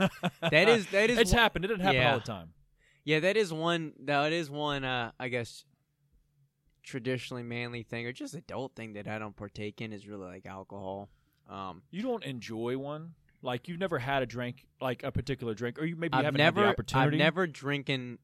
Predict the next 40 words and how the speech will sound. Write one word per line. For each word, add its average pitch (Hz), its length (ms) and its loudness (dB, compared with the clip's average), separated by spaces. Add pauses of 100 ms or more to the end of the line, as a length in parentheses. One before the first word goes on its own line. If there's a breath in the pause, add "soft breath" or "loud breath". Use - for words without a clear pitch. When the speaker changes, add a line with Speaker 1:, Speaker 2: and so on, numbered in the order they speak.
(200)
Speaker 1:
any 135 280 0
drink 110 480 -6
Speaker 2:
That 113 140 -8
Speaker 1:
enough 110 160 0
Speaker 2:
you're 120 100 0
like, 113 140 -2
Speaker 1:
to 117 80 -2
really 117 600 0
feel 117 460 0
Speaker 2:
"Man, 110 60 -8
Speaker 1:
much 113 200 -2
Speaker 2:
that" 123 60 -4
Speaker 1:
of 107 80 -6
a 104 40 -8
buzz. 107 500 -4 (280)
I've 117 180 -2
gotten 147 260 0
a 127 40 -4
small, 123 400 0
like, 120 200 -2
buzz 113 260 0
from, 113 180 -10
like, 104 200 -8 (360)
drinking, 113 440 -10
like, 101 200 -10
something 110 300 -10
here 107 200 -8
or 98 40 -8
there, 107 320 -4 (380 soft breath)
but 110 160 -4
not 110 240 -2
actually, 113 400 -2
like, 95 160 -10
finished - 440 -6
a 113 40 -8
full 110 240 -4
can 156 380 -4
of 110 80 -6
something 107 400 -10
or, 98 220 -8